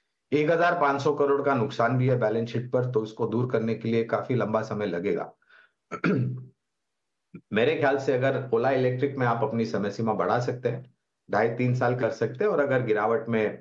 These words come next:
आप और जोड़ना चाहे करीबन सौ रुपए के आसपास या उसके नीचे तो वो जोड़ भी सकते हैं।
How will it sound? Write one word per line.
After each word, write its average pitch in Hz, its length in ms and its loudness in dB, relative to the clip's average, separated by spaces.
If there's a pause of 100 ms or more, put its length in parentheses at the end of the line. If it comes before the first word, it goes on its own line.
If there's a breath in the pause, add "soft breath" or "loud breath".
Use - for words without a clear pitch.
आप 107 200 2
और 113 160 4
जोड़ना 110 320 2
चाहे 107 200 0
करीबन 104 420 0
सौ 107 260 0
रुपए 107 260 2
के 101 80 -2
आसपास 101 420 -2
या 101 60 2
उसके 101 240 -2
नीचे 95 240 -2
तो 104 140 -4
वो 101 140 0
जोड़ 101 200 0
भी 113 120 -2
सकते 92 300 -4
हैं। 123 180 -8